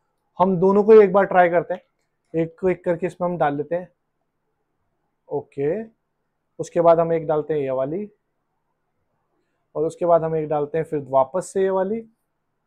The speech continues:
और उसके बाद वापस से ये वाली। ये ज़्यादा अंदर चली गई क्या? अच्छा, अब ठीक है। अब इसको एक बार हम चला के देखते हैं। चलाने से पहले एक बार देख लेते हैं इसका ये क्या है यार।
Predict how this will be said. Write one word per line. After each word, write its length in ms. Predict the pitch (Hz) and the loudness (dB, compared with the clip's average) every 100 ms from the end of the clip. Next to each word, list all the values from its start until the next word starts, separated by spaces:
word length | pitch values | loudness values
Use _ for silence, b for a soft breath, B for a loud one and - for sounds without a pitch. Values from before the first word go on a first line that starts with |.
| - | -14
और 60 | 147 | -12
उसके 180 | - 165 | -4 -2
बाद 140 | 175 | 0
वापस 380 | 156 - 151 - | -2 -4 -6 -6
से 220 | 220 262 | -6 -4
ये 80 | 170 | -2
वाली। 280 | 139 127 123 117 _ _ _ _ _ _ _ _ _ _ _ _ | -2 -4 -8 -18 _ _ _ _ _ _ _ _ _ _ _ _
ये 100 | 143 | -12
ज़्यादा 240 | 135 135 156 | -8 -6 -4
अंदर 160 | 156 | -4
चली 220 | 151 139 123 | -6 -8 -8
गई 120 | 127 | -12
क्या? 180 | 170 202 _ _ _ _ _ _ _ - | -14 -18 _ _ _ _ _ _ _ -20
अच्छा, 220 | - - | -20 -16
अब 160 | 151 _ | -16 _
ठीक 140 | 123 - | -20 -20
है। 140 | 110 _ _ _ _ _ _ _ _ _ | -20 _ _ _ _ _ _ _ _ _
अब 120 | 160 165 | -4 -2
इसको 180 | - | 0
एक 120 | 196 185 | 0 2
बार 120 | 190 | 0
हम 100 | 190 | -2
चला 260 | 185 170 | 0 2
के 120 | 170 190 | 2 0
देखते 280 | 175 - | -4 -6
हैं। 40 | 190 | -6
चलाने 320 | 180 170 175 | 2 2 2
से 80 | 185 | -2
पहले 200 | 190 190 | -2 -2
एक 80 | 175 | -2
बार 120 | 185 | -2
देख 180 | 160 160 | -2 -4
लेते 180 | 175 | -4
हैं 40 | 202 | -6
इसका 200 | - 214 | -2 -4
ये 240 | 170 226 | 0 0
क्या 180 | 247 185 | 2 0
है 100 | 139 | -2
यार। 200 | 123 | -4